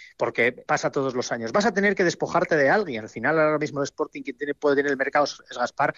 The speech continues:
por su trayectoria, porque es un chaval joven, como pasó, pasó con Pedro o como pasó con,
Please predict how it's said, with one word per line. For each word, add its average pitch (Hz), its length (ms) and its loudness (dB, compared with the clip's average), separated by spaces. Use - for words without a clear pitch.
por 123 140 -2
su 120 100 -2
trayectoria, 113 480 2
porque 120 180 0
es 107 100 -2
un 113 40 -10
chaval 120 220 2
joven, 156 240 -2
como 107 260 -4
pasó, 104 340 -4
pasó 113 300 2
con 120 220 2
Pedro 123 260 4
o 123 120 0
como 113 200 2
pasó 120 240 -2
con, 135 380 0